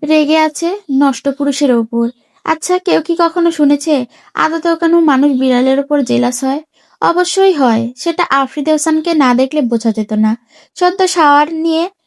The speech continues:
বেরিয়ে এলো ন্যান্সি, চুলগুলো মুছে বিছানায় গেল। কাইটান বিছানায় রয়েছে।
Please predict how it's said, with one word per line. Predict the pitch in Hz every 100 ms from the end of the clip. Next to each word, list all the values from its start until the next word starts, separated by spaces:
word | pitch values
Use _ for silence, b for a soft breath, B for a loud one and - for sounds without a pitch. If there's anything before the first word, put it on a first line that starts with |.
| _
বেরিয়ে | 277 285 285 285
এলো | 294
ন্যান্সি, | 262 214 208 - 226 254
চুলগুলো | 349 349 339 359 349
মুছে | 359 349 302
বিছানায় | 247 247 226 220
গেল। | 214 214 226 - b b _
কাইটান | 349 359 359 320
বিছানায় | 254 247 233 233 220
রয়েছে। | 220 220 233 226